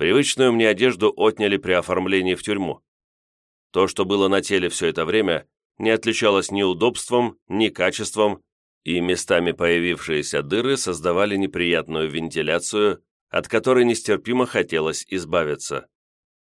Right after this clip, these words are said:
Недельная щетина, в этом я себе немало льстил, так как еще не успел обзавестись этим атрибутом взросления мужчины в той мере, чтобы щетину вообще считать таковой, как и отросшие волосы – также не добавляли моему образу благонадежности.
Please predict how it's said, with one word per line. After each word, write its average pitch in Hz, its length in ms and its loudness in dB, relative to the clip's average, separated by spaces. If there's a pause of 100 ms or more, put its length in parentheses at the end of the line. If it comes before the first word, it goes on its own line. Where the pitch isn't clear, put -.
(520)
Недельная 135 580 2
щетина, 127 800 -2
в 80 140 -6
этом 87 260 0
я 85 140 0
себе 78 260 -8
немало 80 400 -2
льстил, 101 560 -4 (240)
так 104 180 0
как 104 200 -2
еще 107 260 -2
не 104 120 0
успел 101 320 2
обзавестись 95 680 -2
этим 98 240 -2
атрибутом 92 560 -2
взросления 90 640 -2
мужчины 90 460 -4
в - 80 -18
той 85 200 0
мере, 98 400 0 (160)
чтобы 107 320 -4
щетину 101 460 -2
вообще 95 340 0
считать 87 420 -4
таковой, 87 600 -2 (400)
как 107 220 0
и 110 40 4
отросшие 104 540 0
волосы – 110 580 0 (380)
также 107 380 0
не 117 100 2
добавляли 98 540 2
моему 90 360 2
образу 92 500 0
благонадежности. 82 1040 -2